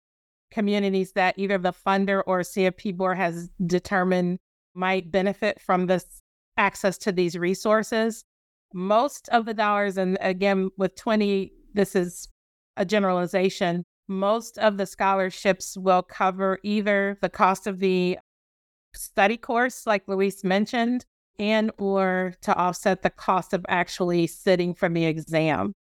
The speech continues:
So there's wide a range of compositions of what is funded. What I will say in terms of your point about people not applying or not thinking that they fit the criteria,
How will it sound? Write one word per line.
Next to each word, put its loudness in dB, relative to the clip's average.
So -2
there's -2
wide 0
a -2
range 0
of -4
compositions 0
of 0
what 2
is -2
funded. 0
What 0
I 0
will 0
say -2
in 0
terms 0
of 0
your 2
point -2
about 0
people -2
not 0
applying 0
or 0
not 0
thinking 0
that -2
they 0
fit 0
the -2
criteria, 0